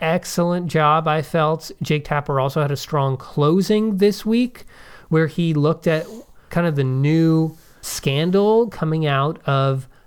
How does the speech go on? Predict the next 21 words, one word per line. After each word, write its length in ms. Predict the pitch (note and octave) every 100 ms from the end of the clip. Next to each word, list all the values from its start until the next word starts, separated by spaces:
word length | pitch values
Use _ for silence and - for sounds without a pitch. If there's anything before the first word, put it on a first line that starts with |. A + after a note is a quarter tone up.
| -
the 80 |
state 360 | C3 - D3 D#3+
of 140 | D#3
New 120 | C#3 C#3
York, 520 | B2+ C3 F#3+ A#3+ -
where 360 | C#3+ C3 B2
Governor 400 | A#2+ C#3 C3+ C3
Cuomo 760 | B2 - D3 D#3 E3+ F3+ F#3+ F#3+ - _
seems 480 | - - D#3 F#3+ F#3
to 180 | - G3+
have 520 | E3+ F3 E3+ E3+ E3 - - - -
purposefully 880 | - D#3+ D#3+ F#3+ F3+ - F#3 F#3+ G3+
underreported 1040 | E3+ D#3 E3 D#3 D#3 - D#3+ D3+ D#3 D3 E3 - _ -
deaths 600 | A#2+ C#3 G3 - - - - - - -
that 100 | D3
were 100 | C#3
taking 320 | E3+ D3+ D3+
place 360 | - D3 D3+ D3+
in 140 | B2+
nursing 340 | B2+ C#3 E3+
homes 460 | D#3 E3+ F3+ G3+ F#3+